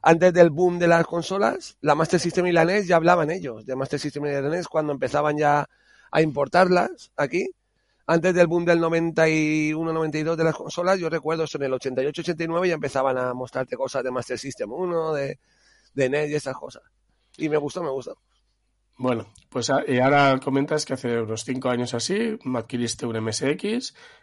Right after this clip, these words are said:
Speaker 2: Eh,
Speaker 1: Hmm.
Speaker 2: ¿cómo fue eso?
Speaker 1: Eh, pues bien, mira, fue, eh, primero, bueno, por-, tengo dos setenta y cinco P, después digo toda la retaíla que tengo. <laughs>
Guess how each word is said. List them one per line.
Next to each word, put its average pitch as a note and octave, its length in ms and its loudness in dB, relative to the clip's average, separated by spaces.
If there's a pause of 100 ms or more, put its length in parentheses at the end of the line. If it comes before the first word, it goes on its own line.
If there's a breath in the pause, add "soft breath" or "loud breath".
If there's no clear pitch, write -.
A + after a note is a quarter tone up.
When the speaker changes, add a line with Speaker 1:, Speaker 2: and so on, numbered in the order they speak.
Speaker 2:
Eh, B2 220 0
Speaker 1:
Hmm. - 20 -8
Speaker 2:
¿cómo C#3+ 200 2
fue B2 220 2
eso? A2 380 -4 (880 soft breath)
Speaker 1:
Eh, D3+ 240 8
pues C3 400 4
bien, F3+ 240 2
mira, F3 200 4
fue, G3+ 480 4
eh, D3 960 0 (720)
primero, G3 400 6
bueno, A3+ 180 6
por-, D#3 140 -2
tengo G#3+ 240 4
dos A#3 140 2
setenta G3+ 260 0
y E3+ 40 2
cinco F3+ 260 -4
P, G3+ 120 0
después E3 380 4
digo D#3+ 300 4
toda D3+ 120 0
la C#3+ 120 8
retaíla C#3+ 380 4
que C#3 80 2
tengo. F3 240 -2
<laughs> - 500 -4